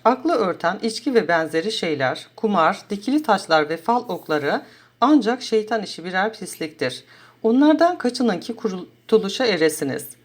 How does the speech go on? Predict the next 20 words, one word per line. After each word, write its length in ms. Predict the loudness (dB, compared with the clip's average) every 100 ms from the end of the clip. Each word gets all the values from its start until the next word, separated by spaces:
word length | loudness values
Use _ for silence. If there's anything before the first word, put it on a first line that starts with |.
| _ _ -8
Şeytan 500 | 0 0 0 -4 -2
içki 300 | -4 -2 0
ve 120 | 0
kumarla 640 | 0 2 4 4 2 2 -2 _ _
ancak 440 | 0 2 2 0 0
aranızda 480 | 0 -2 -4 -4 -4
düşmanlık 580 | -8 -4 -2 -2 -4
ve 100 | -4
kin 200 | -2 -2
sokmak, 600 | -2 0 -4 -2 -4 -4 -16 _ _
sizi 420 | -4 2 2 4
Allah'ı 520 | 4 4 4 2 2 0
anmaktan 640 | -2 -2 -6 -2 -2 0
ve 140 | -2
namazdan 520 | -2 -2 -2 -2 -4 -2
alıkoymak 640 | -4 -4 -4 -4 -4 -8
ister. 460 | -12 -2 0 0 -4 _ _ -20 -10 2
Artık 440 | 4 4 -2 0
vazgeçiyor 640 | 4 4 2 -4 -2 0 0
musunuz? 640 | -4 -8 -12 -12 -14 -20